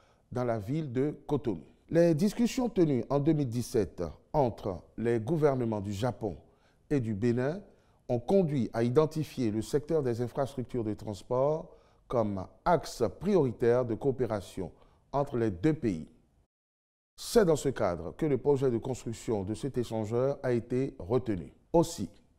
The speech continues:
après la phase des études préliminaires, est-il nécessaire de procéder aux études détaillées du projet. À cet effet,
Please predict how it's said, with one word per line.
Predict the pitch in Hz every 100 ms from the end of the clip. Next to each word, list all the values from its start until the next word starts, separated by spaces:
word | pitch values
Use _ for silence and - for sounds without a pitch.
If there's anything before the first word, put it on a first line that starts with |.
| _ _ _ _ _
après | 165 160 214
la | 170 131
phase | 147 131 104
des | 117 123
études | 139 117 95
préliminaires, | 87 151 127 113 98 101 117 139 135
est-il | 117 - 139 113
nécessaire | 135 135 127 - 101 82 82 104
de |
procéder | 110 135 - 123 117 95 -
aux | 104
études | 107 107 101
détaillées | 85 131 120 107 104 123
du | 107 120
projet. | 117 117 117 87 - - - - - - - - - _ -
À | 143
cet | - 220 165
effet, | 131 117 87